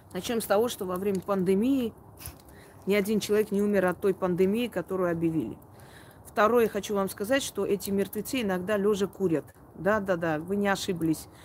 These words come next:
не ослышались. Э, снимали тайком,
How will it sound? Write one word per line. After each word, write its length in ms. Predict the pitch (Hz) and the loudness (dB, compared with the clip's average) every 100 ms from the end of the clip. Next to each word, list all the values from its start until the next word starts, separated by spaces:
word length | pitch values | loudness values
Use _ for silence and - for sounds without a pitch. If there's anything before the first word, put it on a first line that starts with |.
| - - | -12 2
не 180 | 254 | 6
ослышались. 800 | 240 - 254 240 - 165 156 - - - - - - - - - | 6 4 0 0 0 0 0 -2 -16 -20 -20 -20 -20 -20 -20 -8
Э, 520 | 180 180 180 180 175 - - | -2 2 4 2 0 -6 -10
снимали 520 | - 240 240 226 196 | -2 2 4 6 4
тайком, 580 | 196 214 208 285 320 | 2 -2 2 6 6